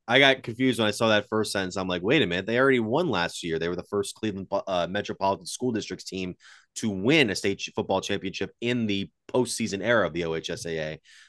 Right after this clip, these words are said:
But, uh, yeah, they'll be able to kind of finish their careers out on a high note, potentially. A lot of those guys are going off once again to big programs. I mean, we talked about, uh, West, talked about Witten.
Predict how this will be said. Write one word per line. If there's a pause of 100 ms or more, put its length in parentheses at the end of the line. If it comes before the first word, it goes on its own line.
(120)
But,
uh,
yeah,
they'll
be
able
to
kind
of
finish (560)
their
careers
out
on
a
high
note,
potentially.
A
lot
of
those
guys
are
going
off
once
again
to (280)
big
programs.
I
mean,
we
talked
about,
uh,
West, (340)
talked
about
Witten.